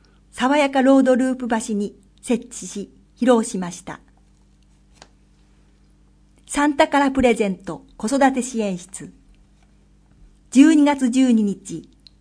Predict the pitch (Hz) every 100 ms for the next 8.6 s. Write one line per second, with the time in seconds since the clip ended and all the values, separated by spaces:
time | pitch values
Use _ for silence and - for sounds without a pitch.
0 | _ _ _ 226 294 294 294 285 294 277
1 | 269 262 240 220 196 175 156 - _ _
2 | _ _ _ - 247 302 294 285 269 269
3 | 277 262 269 233 233 214 202 170 - _
4 | _ _ _ _ - 269 269 294 277 -
5 | 277 254 262 254 254 254 233 233 208 202
6 | 185 - 180 - _ _ _ _ _ _
7 | _ _ _ _ _ - 302 294 294 269
8 | 254 240 214 196 185